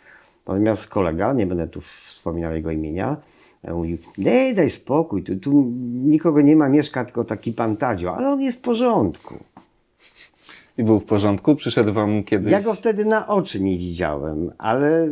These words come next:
Speaker 1: no, y, kolega mówił, że Tadzio był w porządku.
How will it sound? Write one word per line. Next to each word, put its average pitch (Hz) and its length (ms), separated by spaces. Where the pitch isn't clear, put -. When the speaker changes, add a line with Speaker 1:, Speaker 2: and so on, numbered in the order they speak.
Speaker 1:
no, 170 300
y, 147 40
kolega 175 360
mówił, 170 260
że 156 320
Tadzio 143 320
był 131 160
w - 40
porządku. 90 600